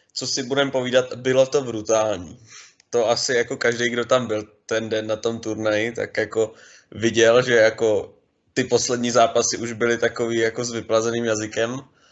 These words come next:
A nikomu už se pak jako na těch koncích těch zápasů posledních moc nechtělo běhat.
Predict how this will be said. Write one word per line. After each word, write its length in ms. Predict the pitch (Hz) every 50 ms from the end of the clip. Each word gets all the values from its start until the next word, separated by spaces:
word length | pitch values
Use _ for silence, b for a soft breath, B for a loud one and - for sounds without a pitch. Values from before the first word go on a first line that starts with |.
| b b b b b b b b b b _ _ _ _ _ -
A 420 | 104 107 107 107 104 104 101 - -
nikomu 380 | 117 113 110 110 123 117 113 104
už 120 | 113 -
se 100 | - 123
pak 200 | - 117 113 -
jako 180 | 117 113 - 117
na 140 | 117 117 120
těch 200 | 127 123 123 -
koncích 380 | - 120 117 117 - 127 -
těch 140 | - 127 120
zápasů 800 | 113 117 107 110 - 120 113 - - 123 120 117 120 123 120 120 _
posledních 560 | - 120 - - 123 123 117 113 120 120 -
moc 260 | - 120 120 - -
nechtělo 460 | - 113 113 - - - 117 113 117 113
běhat. 560 | 101 117 110 - 117 117 123 131 - -